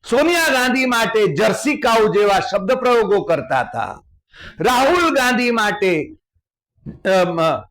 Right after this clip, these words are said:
બછડા જેવો, હાઇબ્રિડ બછડા જેવો શબ્દ પ્રયોગ કરતા હતા. આ શબ્દ પ્રયોગો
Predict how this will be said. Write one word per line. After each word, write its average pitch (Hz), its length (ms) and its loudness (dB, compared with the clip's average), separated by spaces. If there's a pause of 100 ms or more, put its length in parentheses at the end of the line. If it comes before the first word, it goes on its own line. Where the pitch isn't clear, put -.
(300)
બછડા 254 560 0
જેવો, 190 260 0 (1040)
હાઇબ્રિડ 294 600 0
બછડા 214 340 0
જેવો 196 280 2
શબ્દ 208 420 -4
પ્રયોગ 233 320 2
કરતા 147 460 -2
હતા. - 260 -8 (1400)
આ 151 180 -2
શબ્દ 156 460 -4
પ્રયોગો 180 500 -2